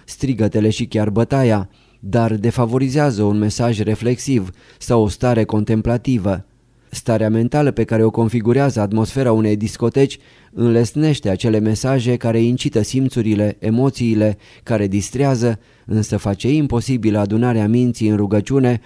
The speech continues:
sau o reflecție care să aducă pacea și liniștea în suflet. Faptul că oamenii au tendința de a alege emisiunile care sunt cel mai puțin proprii actului religios sau înclină întotdeauna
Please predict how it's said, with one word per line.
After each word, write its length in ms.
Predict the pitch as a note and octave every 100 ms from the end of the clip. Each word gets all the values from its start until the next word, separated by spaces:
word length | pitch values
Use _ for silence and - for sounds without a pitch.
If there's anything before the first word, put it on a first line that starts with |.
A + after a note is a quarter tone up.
| - _
sau 240 | - D3 D3
o 140 | C3
reflecție 640 | C3 B2 D3 C#3+ - G2+ G2+
care 220 | A2 G#2+
să 120 | A#2+
aducă 320 | A2+ A#2+ A2+
pacea 420 | - C3 B2+ G#2+
și 160 | G2 -
liniștea 600 | A#2 B2+ A2 F#2+ - G2+
în 80 | G#2+
suflet. 560 | - C3+ G#2+ F#2+ - _ _ _ _ _ _ _ _ _ _ _ _ _ _
Faptul 340 | - D#3+ - A2+
că 120 | A2
oamenii 360 | A#2+ B2+ A2+ G#2+
au 140 | G#2
tendința 600 | A2 A#2 A#2 C3+ A#2+ G#2
de 180 | G2 G#2
a 80 | G#2
alege 440 | A2 B2+ C#3+ G#2
emisiunile 720 | G2+ G#2 G#2 - C3+ B2 G#2+
care 220 | G#2 G#2+ G#2+
sunt 300 | - A#2 -
cel 220 | C#3 C3+
mai 160 | A#2
puțin 400 | G#2 A2+ B2 B2+
proprii 480 | A2 B2+ C#3 A2 G#2
actului 440 | - B2 - G#2 G#2
religios 580 | G#2 A2 A2+ C#3+ C#3 - - -
sau 300 | - A2+ A2+
înclină 500 | A2+ A#2 C3+ C3+ A#2
întotdeauna 840 | G2+ A#2 D3+ C3+ B2 C3 A#2 G2